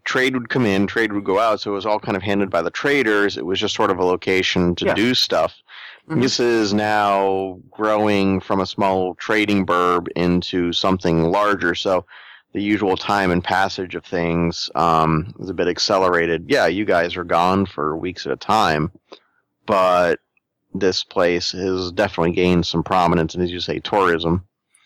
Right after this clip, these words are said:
Speaker 1: as
Speaker 2: I,
Speaker 1: well.
Speaker 2: I think, I think Caesar might wanna check out the, the town hall to see sort of what's going on. I mean, it's,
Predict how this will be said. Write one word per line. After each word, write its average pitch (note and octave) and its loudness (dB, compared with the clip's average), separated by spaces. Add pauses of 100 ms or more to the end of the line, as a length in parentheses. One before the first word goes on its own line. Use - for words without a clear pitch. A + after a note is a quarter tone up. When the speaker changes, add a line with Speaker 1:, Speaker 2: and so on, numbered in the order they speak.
(480)
Speaker 1:
as - -2
Speaker 2:
I, G#3 2
Speaker 1:
well. F#3+ 4
Speaker 2:
I G#3 2
think, C4 -2 (180)
I - -2
think C4+ 0
Caesar G3 2
might F#3 0
wanna E3 2 (180)
check F3+ 0
out E3 0
the, B2 2 (140)
the B2+ -4
town B2+ 0
hall C3 0
to B2+ -2
see C3+ 0 (480)
sort C3+ -2
of A#2+ 0
what's C3 -2
going C3 2
on. B2+ 2
I - -10
mean, C3 2
it's, - -2